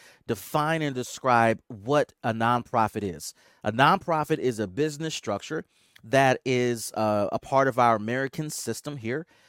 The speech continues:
uh, in the U S that is designed to reinvest profits or dollars that are left over at the end of a fiscal year back into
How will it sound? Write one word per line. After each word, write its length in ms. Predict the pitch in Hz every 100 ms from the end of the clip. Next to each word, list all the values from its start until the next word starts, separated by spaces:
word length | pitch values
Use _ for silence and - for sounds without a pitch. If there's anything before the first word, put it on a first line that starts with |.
| -
uh, 160 | 107 107
in 140 | 127
the 80 | 120
U 240 | 107 107 117
S 360 | 170 - - _ _ -
that 560 | 101 113 156 160 - - -
is 200 | 139 120
designed 760 | 117 107 104 151 175 185 185
to 360 | - 156 127 120
reinvest 880 | 107 165 202 185 120 127 127 - _ -
profits 720 | - 143 147 - 214 - - _ _ _ _ _ -
or 240 | 139 135 113
dollars 720 | 101 127 147 170 175 160 -
that 200 | 139 107
are 140 | 113
left 320 | 117 147 -
over 180 | 151 135 127
at 160 | 123
the 160 | 117 110
end 240 | 131 156
of 80 | 160
a 60 | 160
fiscal 360 | - 170 -
year 280 | 120 104 104
back 480 | 87 117 143 147 -
into 600 | 131 135 127 131 104 98